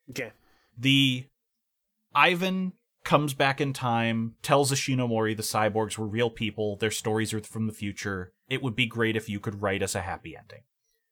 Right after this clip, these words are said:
Speaker 2: We then cut to eight arcs in order from zero two to zero nine, following the real people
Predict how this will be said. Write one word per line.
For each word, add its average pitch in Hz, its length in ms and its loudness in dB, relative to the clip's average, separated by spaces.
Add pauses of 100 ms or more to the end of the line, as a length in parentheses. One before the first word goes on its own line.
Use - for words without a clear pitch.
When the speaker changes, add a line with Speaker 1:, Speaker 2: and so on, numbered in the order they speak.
(500)
Speaker 2:
We 147 160 6
then 180 220 2
cut - 300 -2
to 143 200 -2 (120)
eight 151 360 0 (100)
arcs - 720 0 (160)
in 147 240 -2
order 117 580 -2 (120)
from 117 480 2
zero 135 380 2
two 120 520 0
to 117 160 -4
zero 104 320 0
nine, 90 500 -6 (300)
following 123 720 4 (300)
the 123 140 6
real 143 500 4
people 104 680 -4